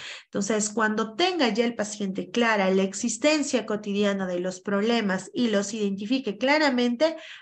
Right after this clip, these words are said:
va a pasar a la segunda fase, ¿no? Entonces, en la primera fase, el paciente tiene que indicar el problema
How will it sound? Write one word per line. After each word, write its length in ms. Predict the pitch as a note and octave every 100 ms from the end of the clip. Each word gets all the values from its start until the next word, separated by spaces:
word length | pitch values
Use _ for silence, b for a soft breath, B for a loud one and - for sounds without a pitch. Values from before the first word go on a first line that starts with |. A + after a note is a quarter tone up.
| B
va 160 | F#3 G#3+
a 80 | G#3
pasar 300 | G3+ F#3+ F#3
a 60 |
la 120 | F#3
segunda 440 | F#3 F3+ E3+ E3 D3+
fase, 440 | F3+ - - -
¿no? 100 | F#3+
Entonces, 480 | G3+ F#3+ G#3+ A#3+ - B B _ _
en 140 | C4 C#4
la 100 | C#4
primera 380 | D4 D#4 E4 D4+
fase, 360 | C#4 B3+ A#3
el 160 | G3+ G3
paciente 500 | A3 A#3+ D4 C#4+ B3
tiene 320 | A#3+ C4 C4+
que 120 | C4+
indicar 360 | G#3+ G#3 A#3 G#3+
el 200 | G#3 G#3
problema 500 | C4+ C#4+ F4 G4